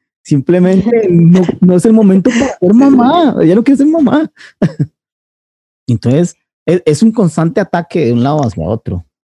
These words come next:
Speaker 2: Sí, el dedo señalador es.
Speaker 1: Sí, sí, exactamente.
Speaker 2: Sí, después otra vez, este,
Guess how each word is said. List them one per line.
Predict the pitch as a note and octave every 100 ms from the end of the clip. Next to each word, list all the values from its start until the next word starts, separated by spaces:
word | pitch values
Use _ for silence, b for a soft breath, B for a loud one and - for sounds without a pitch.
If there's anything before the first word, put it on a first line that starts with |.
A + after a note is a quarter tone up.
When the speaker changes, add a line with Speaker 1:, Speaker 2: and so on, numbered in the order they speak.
| - _ _
Speaker 2:
Sí, | - C#3+
el | B2+ G2 F#2+
dedo | G#2 C3
señalador | B2+ G2 F#2 F#2+ A2+ A#2
es. | B2 - - _ _ _ _ _
Speaker 1:
Sí, | - A2 G#2+
sí, | - F#2+
exactamente. | F#2+ - - - F2+ F2 G2+ _ _ _ _ _ _ _ _
Speaker 2:
Sí, | - A#2
después | F#2+ F#2 - G#2
otra | A#2 - A2
vez, | A2 A2+ -
este, | G2+ - - F2+ F2+